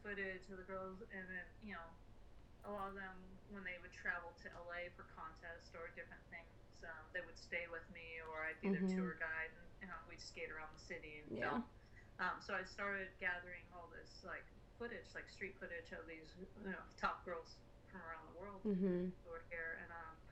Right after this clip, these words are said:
Speaker 1: so I started working on putting together a video probably in the early two thousands, like, started gathering footage with the idea to make, um, like, a skate video. Um, but I
Speaker 2: Mm-hmm.
Speaker 1: was also spo-,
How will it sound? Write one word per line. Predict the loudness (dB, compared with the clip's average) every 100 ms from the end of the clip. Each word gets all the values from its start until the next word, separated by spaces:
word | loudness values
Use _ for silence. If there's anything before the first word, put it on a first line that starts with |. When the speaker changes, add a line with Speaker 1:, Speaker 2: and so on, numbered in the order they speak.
| -12 -12 2
Speaker 1:
so | 2
I |
started | 4 4 4 0
working | -4 -4 -6
on | -6 -8
putting | -10 -8 -8
together | -6 0 0 2 2 2 0 -4
a | -6 -4
video | -6 -4 -4 -4 -4 -8 -10 -14 -14 -14 -14 -14 -14 -14 -14 -14 -10
probably | -8 -6
in | -8
the | -8 -4
early | -4 -4 -6
two | -8 -4
thousands, | 0 -2 -2 -4 -4 -6
like, | -10
started | -6 -4 -4 -4
gathering | -2 -2 -4 -10 -8
footage | -4 -2 -4 -6 -4
with | 0
the | 4
idea | 4 4 2 2 2 -2 -8
to | -8 -6
make, | -8 -8 -10 -12 -12 -4
um, | 0 0 -2 -8 -12 -12 -12 -12 -12 -12 -10 -10 -8 -4
like, | -4 -4
a |
skate | 2 2 2
video. | 4 6 6 2 -8 -8 6
Um, | 8 10
but | 10
I | 10
Speaker 2:
Mm-hmm. |
Speaker 1:
was | 8
also | 4 4
spo-, | -6 -6 -6 -6